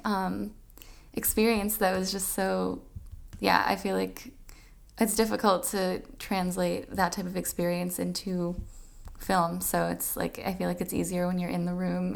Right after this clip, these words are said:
in a theater. But, um, yeah, t-, like, that whole thing about t-, turning the lights off, having the candle, um, just, like, adds sort of this extra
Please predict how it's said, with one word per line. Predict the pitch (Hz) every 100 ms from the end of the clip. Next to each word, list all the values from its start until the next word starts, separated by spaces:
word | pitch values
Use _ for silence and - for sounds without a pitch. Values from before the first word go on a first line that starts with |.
| -
in | 180
a |
theater. | 180 196 190 196 190
But, | 196 185 - - - - - -
um, | 214 185 185
yeah, | 196 180
t-, | 180 - 208 - - - -
like, | 190 -
that | 185
whole | 190
thing | 185 190 185
about | 190 185 196
t-, | - -
turning | - 190 190
the |
lights | 240 277 269 269
off, | 247 233 240
having | 220 214
the |
candle, | 202 - 214 208 202 190 196 - - - - -
um, | 214 185 175
just, | 180 180 -
like, | 180
adds | 180 175 175
sort | - 180
of |
this | 180 185
extra | - 180 - - 202